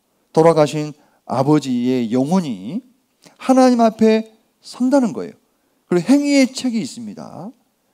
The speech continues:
그 행위의 책이 무엇이냐면은 책들이라고 하는 거예요. 책들. 그 내가 어떤 행동을 하고 어떤 말을 했는지 그 모든 것이 각각의 개인의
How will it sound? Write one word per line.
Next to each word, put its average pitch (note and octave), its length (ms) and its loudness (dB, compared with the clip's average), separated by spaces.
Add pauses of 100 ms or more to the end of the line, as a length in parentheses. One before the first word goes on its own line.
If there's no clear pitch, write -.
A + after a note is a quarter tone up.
(200)
그 G#3+ 160 4
행위의 B3 400 6
책이 G3+ 300 -2
무엇이냐면은 B2+ 880 -8 (420)
책들이라고 A3 800 0
하는 C3+ 180 -4
거예요. F#2 120 -10
책들. - 440 -14 (800)
그 G#3+ 420 4 (200)
내가 F#3 260 6
어떤 A3 680 2
행동을 B3 440 2
하고 A#2+ 360 -4
어떤 A3+ 400 0
말을 F#3+ 260 4
했는지 E3 580 -4 (240)
그 A#3 100 2
모든 A3+ 500 4
것이 G3+ 460 0 (200)
각각의 A3 600 0
개인의 F#3 600 2